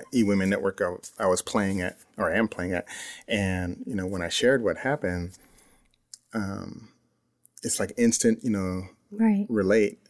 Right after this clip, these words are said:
Speaker 1: Um, so if you're in a, I'm saying this, if you're in a, you know, position where you're feeling all alone and like you're by yourself and you really, you know, it seems like you don't have, you know, maybe your family is all, they're like,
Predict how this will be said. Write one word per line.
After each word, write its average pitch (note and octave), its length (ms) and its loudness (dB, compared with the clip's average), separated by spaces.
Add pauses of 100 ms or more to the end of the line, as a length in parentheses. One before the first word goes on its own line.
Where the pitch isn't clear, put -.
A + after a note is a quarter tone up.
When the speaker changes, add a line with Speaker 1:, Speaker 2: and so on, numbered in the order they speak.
Speaker 1:
Um, F#2+ 460 -10 (440)
so - 240 6
if A2+ 140 8
you're C#3+ 120 8
in A#2+ 80 6
a, A2+ 360 0 (500)
I'm G#2+ 140 0
saying C3+ 200 6
this, A#2 160 6
if - 120 -2
you're C3+ 160 6
in A#2+ 80 8
a, G#2 120 6 (360)
you B2+ 120 0
know, G#2+ 80 4
position G#2+ 540 2
where F#2+ 440 4 (120)
you're G#2+ 140 -4
feeling G#2 360 4
all G2+ 220 2
alone G2 400 2
and F2+ 160 -2
like - 220 -8
you're F#2+ 80 -2
by F#2 160 -2
yourself G2+ 640 0 (560)
and F#2 460 -6
you G2+ 160 -2
really, F#2+ 360 0
you G#2 60 -6
know, F2+ 320 -6
it G#2+ 140 -2
seems G#2+ 420 4
like F2 140 -2
you G2+ 60 -6
don't F#2 200 -2
have, F2+ 540 -2 (140)
you - 120 -6
know, F#2 100 -4
maybe F#2 260 2
your G2+ 100 6
family G#2 440 2
is E2+ 160 -2
all, F2+ 540 0 (380)
they're G#2 260 -8
like, E2 200 -8